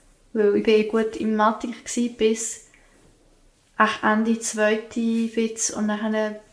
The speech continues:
ist es nur noch bergab gegangen. Ähm, hat mit, ich glaub, mehr als nur etwas mit zu tun gehabt. Also zum einen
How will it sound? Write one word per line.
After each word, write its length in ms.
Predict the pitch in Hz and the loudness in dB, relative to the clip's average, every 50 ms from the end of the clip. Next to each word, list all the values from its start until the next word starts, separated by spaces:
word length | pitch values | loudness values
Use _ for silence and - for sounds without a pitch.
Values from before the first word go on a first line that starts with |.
| _ _ _ _ | _ _ _ _
ist 280 | - 233 214 - - - | -4 -2 0 0 0 0
es 80 | - | 0
nur 160 | 226 226 220 | 0 0 0
noch 100 | 220 220 214 | 0 0 2
bergab 520 | 214 214 214 214 - - 220 220 220 - | 2 2 2 0 0 -2 -2 -2 -2 -2
gegangen. 400 | - 240 240 233 233 240 254 262 262 - - - - - - - - - - _ _ _ _ _ _ _ _ _ _ _ _ _ _ _ _ _ _ _ _ _ _ _ _ _ _ - | -2 0 0 2 2 0 0 -2 -4 -8 -16 -20 -20 -20 -20 -20 -20 -20 -20 _ _ _ _ _ _ _ _ _ _ _ _ _ _ _ _ _ _ _ _ _ _ _ _ _ _ 2
Ähm, 640 | 226 226 226 220 220 214 214 214 214 208 208 - - - - - | 4 6 6 6 4 4 2 2 2 2 0 -2 -4 -8 -10 -6
hat 540 | 233 - 233 226 226 - - - - - - - | 0 2 2 2 2 0 -8 -10 -10 -10 -6 -2
mit, 300 | 226 226 220 214 - - - _ _ _ _ _ _ - | 0 0 0 -2 -4 -12 -18 _ _ _ _ _ _ -6
ich 460 | - 214 - - - - - - 220 | -4 -4 -4 -4 -8 -14 -12 -10 -4
glaub, 180 | - 226 214 214 | -2 -2 0 2
mehr 240 | 220 220 220 220 226 | 2 2 2 2 0
als 300 | 233 226 - - - - | 0 -2 -4 -8 -6 -4
nur 180 | 233 233 233 | -2 0 2
etwas 260 | 233 233 226 233 233 254 | 2 0 0 0 -2 -2
mit 120 | 240 233 | -2 -4
zu 200 | - - 247 233 | -4 -2 -2 -2
tun 60 | 233 233 | -2 0
gehabt. 220 | 233 226 214 214 | 0 2 2 2
Also 180 | 214 214 214 - | 2 -2 -4 -4
zum 140 | 226 220 | -4 -2
einen 460 | 220 214 220 220 226 - 240 233 233 | 0 0 -2 -2 -4 -4 -4 -4 -4